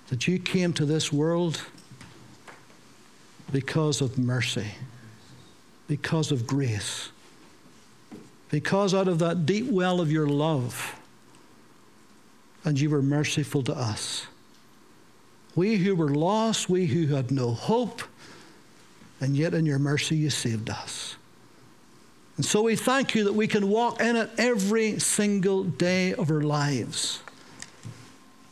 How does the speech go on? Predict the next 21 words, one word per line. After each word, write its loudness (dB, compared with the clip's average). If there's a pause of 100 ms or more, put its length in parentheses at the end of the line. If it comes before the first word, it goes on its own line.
(140)
We 0
experience -2 (380)
your -4
mercy -2
and -4
grace. -12 (1700)
Thank 2
you, 2
Lord 2
Jesus, -2
for -2
coming. -4 (1200)
Thank 2
you 2
for 2
going 2
to 2
that 0
cross 0
for -2
us. -4